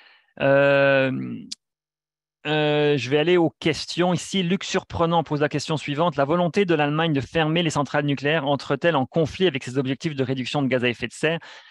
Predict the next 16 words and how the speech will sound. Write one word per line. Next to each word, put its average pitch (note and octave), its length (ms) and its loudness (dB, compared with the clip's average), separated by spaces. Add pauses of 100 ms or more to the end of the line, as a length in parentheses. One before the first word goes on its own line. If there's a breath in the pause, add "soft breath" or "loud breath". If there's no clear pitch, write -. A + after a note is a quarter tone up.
(140 loud breath)
Euh, B2+ 180 2 (180)
évidemment, D3+ 880 2
euh, C3 160 4
oui. C3+ 420 -2 (380 loud breath)
Euh, A#2 560 2 (640)
euh, B2 340 2
ça C3 220 0
rentre D3+ 300 0
en D3+ 100 2
conflit. D3+ 500 -2
Là, D#3 140 0
comme C3+ 160 0
je A#2+ 60 -4
vous C3+ 60 -4
le C3+ 60 -6
disais, C3+ 460 0